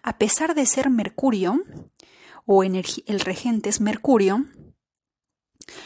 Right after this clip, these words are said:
de alguna manera he visto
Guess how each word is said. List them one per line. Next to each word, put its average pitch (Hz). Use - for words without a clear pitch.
de 226
alguna 269
manera 214
he 214
visto 202